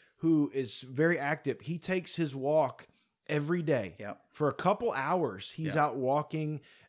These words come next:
Speaker 1: and he actually uses that time to pray and
Speaker 2: Mm.
Speaker 1: to kinda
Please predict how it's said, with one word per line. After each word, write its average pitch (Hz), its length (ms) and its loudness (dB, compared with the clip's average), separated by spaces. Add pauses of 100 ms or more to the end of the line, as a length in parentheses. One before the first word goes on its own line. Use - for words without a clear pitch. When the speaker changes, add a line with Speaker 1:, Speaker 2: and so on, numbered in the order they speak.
Speaker 1:
and 127 440 -2
he 156 220 2
actually 202 220 2
uses 170 260 -2
that 147 180 -2
time 151 360 -2
to - 100 -8
pray 147 640 0
and 123 140 0
Speaker 2:
Mm. - 20 -4
Speaker 1:
to 120 80 -2
kinda 135 400 -2